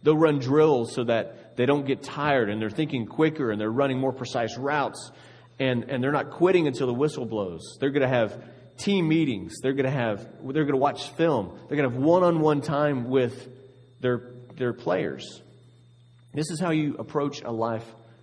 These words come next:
with intentionality. You see the difference between that and saying, "Well, we're just gonna work harder." And don't get me wrong, I, I don't mean to make this look easy, because this part can be tough. I mean, we all have a vision. We all can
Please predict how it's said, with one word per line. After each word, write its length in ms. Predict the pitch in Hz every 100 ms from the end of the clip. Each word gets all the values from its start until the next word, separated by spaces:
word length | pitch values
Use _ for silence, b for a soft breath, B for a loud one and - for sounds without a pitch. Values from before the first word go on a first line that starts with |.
| -
with 120 | 120
intentionality. 640 | 110 127 117 117 117 92
You 80 | 95
see 120 | 113
the 80 | 180
difference 280 | 117 147 151
between 240 | - 107
that 400 | 101 113 123 - B B -
and 120 | 120
saying, 260 | - 110 107
"Well, 120 | 113
we're 60 |
just 120 | 123 117
gonna 120 | 107
work 220 | 101 95
harder." 280 | 82 82 - - - - - - - - - _ _ _ _ _ _ b b b b b b b _ _ _ _ _
And 100 | 117
don't 120 | 190
get 100 | 208
me 60 | 156
wrong, 220 | 156 143
I, 260 | 113 123 -
I 40 |
don't 260 | 147 160 143
mean 180 | 143 139
to 40 |
make 160 | 127 127
this 160 | 120 117
look 160 | 113
easy, 320 | 123 120 95 98
because 600 | 101 - 101 98 - -
this 160 | 127
part 240 | 131 143 123
can 120 | 127
be 80 | 123
tough. 340 | - - 104
I 40 | 107
mean, 140 | 120
we 120 | 165
all 160 | 190 190
have 180 | 175 135
a 80 |
vision. 540 | 120 135 151 131 117 143 B B -
We 100 | 156
all 140 | 170
can 260 | 165 127